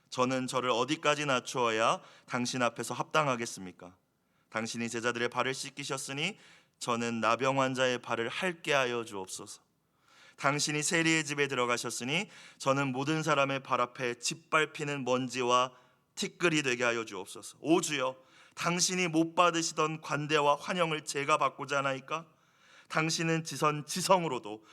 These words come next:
오히려 모욕과 침뱉음 당하고 뺨을 맞으셨는데 저는 무엇이고 한데 당신이 못 받으시던 칭찬과 영예를 받았나이까? 저는 당신의 겸손을 사모하옵고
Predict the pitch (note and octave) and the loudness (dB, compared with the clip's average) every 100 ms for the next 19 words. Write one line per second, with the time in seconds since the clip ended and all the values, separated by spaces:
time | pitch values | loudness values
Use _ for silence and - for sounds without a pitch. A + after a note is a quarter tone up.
0 | - C3+ D3 C#3+ C#3 C3+ D3+ E3 D#3+ D#3 | -8 -2 0 2 2 4 4 4 6 4
1 | D#3 - F#3+ F3+ F3 E3+ D#3 D3 C#3+ D#3 | 4 -2 -2 -2 -2 -2 0 2 0 -2
2 | G3+ G3+ G#3+ G#3 D#3 C#3+ D#3 B2 A2+ A#2+ | 4 4 6 4 2 0 -8 -8 -8 -10
3 | A#2 - - - E3+ F3+ F#3+ F3 G#3+ A3 | -12 -16 -16 0 2 4 2 4 6 6
4 | A3 G3 F#3 F#3 - E3 E3 F3 E3+ D#3+ | 6 4 4 0 -2 -4 -4 -4 -2 0
5 | E3+ G3+ F#3 F3 E3+ E3 E3 - G#3+ G3 | 2 4 4 4 0 -2 -2 -4 -4 -4
6 | F#3+ E3+ D3+ D#3 D#3 - - D3+ F3 G3 | -4 -2 4 4 4 -4 -14 6 6 8
7 | F#3+ F3 D3+ C3+ B2+ A2 G#2+ G#2 G#2 - | 4 4 4 2 -2 -6 -6 -8 -8 -10
8 | _ _ _ - G#2+ A2 - B2 B2 C3 | _ _ _ -12 -10 -10 -6 -6 -4 -4
9 | B2 B2 C3+ C#3+ D#3 D3 C#3+ C3 C3 A#2 | -6 -4 -6 -6 -4 -4 -4 -2 0 0
10 | A2+ - A#2 A#2 | -4 -6 -6 -6